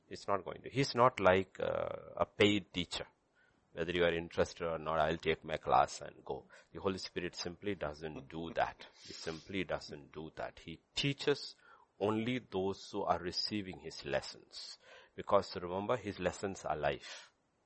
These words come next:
These are life lessons. And we are receive-, you see,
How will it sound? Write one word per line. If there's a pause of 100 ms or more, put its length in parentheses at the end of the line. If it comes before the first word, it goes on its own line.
(600)
These
are
life
lessons. (160)
And
we
are
receive-, (320)
you
see,